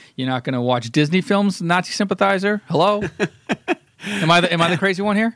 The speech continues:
Speaker 2: You, no, I, I, I had a very hard time jumping on the Disney bandwagon when we started to go to Disneyland 'cause I had to get over the fact that, okay, Disneyland is great and my kids love it,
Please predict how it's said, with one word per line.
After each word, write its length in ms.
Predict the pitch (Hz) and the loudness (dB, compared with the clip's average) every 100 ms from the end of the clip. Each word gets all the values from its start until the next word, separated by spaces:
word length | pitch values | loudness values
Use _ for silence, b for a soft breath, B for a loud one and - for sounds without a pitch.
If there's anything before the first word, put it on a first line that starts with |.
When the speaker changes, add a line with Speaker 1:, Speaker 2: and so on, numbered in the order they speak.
| 196 | 0
Speaker 2:
You, 200 | 202 226 | 2 2
no, 200 | 226 - | 4 4
I, 160 | 160 170 - | 2 0 0
I, 240 | 160 151 - - | -2 -2 -10 -4
I 140 | 147 185 | 0 2
had 160 | 202 | 2
a 40 | 156 | 2
very 280 | 151 180 | 4 4
hard 240 | 208 190 175 | 4 2 2
time 240 | 196 175 | 0 0
jumping 300 | 160 165 156 | 0 0 0
on 80 | 151 | 0
the 80 | 135 | 2
Disney 320 | 151 156 151 | 0 0 0
bandwagon 680 | 143 147 165 127 110 117 123 | 2 2 0 0 -2 -2 -2
when 200 | 127 127 | 0 2
we 260 | 131 120 - _ - | 0 0 -6 _ -16
started 360 | - 151 139 131 | -2 0 0 0
to 80 | 131 | 0
go 100 | 131 | 0
to 120 | 117 | 0
Disneyland 560 | 147 165 165 123 101 135 | -2 0 -2 -2 -4 -4
'cause 100 | 131 | -4
I 140 | 143 156 | -2 -2
had 180 | 160 156 | 0 -2
to 40 | |
get 160 | 151 151 | 0 2
over 240 | 160 185 | 2 2
the 80 | 160 | 0
fact 380 | - 131 127 - | 0 -2 -2 -4
that, 200 | 131 - B B B B - | -4 -4 B B B B -2
okay, 240 | 208 170 - _ - | 2 0 -2 _ -2
Disneyland 400 | 190 220 208 180 | 0 2 2 0
is 80 | 151 | 2
great 240 | 190 170 | 2 2
and 80 | 143 | 0
my 100 | 143 | 0
kids 260 | 175 160 | 0 2
love 200 | 170 170 | 2 2
it, 120 | 143 | 0